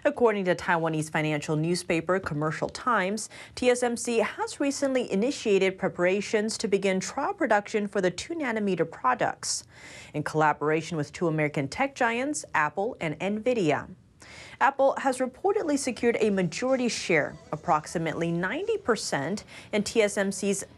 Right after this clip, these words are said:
three nanometer supply. That's as T S M C continues to play a crucial role in the global economy. Though concerns have been mounting over certain risks,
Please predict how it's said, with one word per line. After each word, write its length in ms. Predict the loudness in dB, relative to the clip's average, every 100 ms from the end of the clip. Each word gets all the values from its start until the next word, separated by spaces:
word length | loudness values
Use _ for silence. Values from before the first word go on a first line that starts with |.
| -4
three 260 | -2 0
nanometer 540 | 0 0 0 0 0 0
supply. 500 | -4 -2 0 0 -6 -18 -16 -2
That's 240 | -2 0
as 160 | -4 -4
T 220 | 0 0
S 160 | 2
M 120 | -4 -2
C 200 | -2 0
continues 640 | 0 -2 -2 0 0 -2
to 80 | -4
play 260 | 0 0
a 160 | 2 0
crucial 560 | -2 -4 0 0 2 2
role 320 | 4 4 2
in 220 | 0 -2
the 80 | -4
global 420 | 0 0 2 -2
economy. 600 | -4 -10 -8 -4 -4 -6 -10 -20 -20 -20 -20 -18 -6 4
Though 220 | 4 4
concerns 720 | 0 -2 0 4 4 4 2
have 320 | 2 2 4
been 160 | 0 0
mounting 440 | 0 0 0 0
over 240 | 0 2 0
certain 440 | 0 -4 -2 -2
risks, 640 | 2 0 -2 -8 -8 -8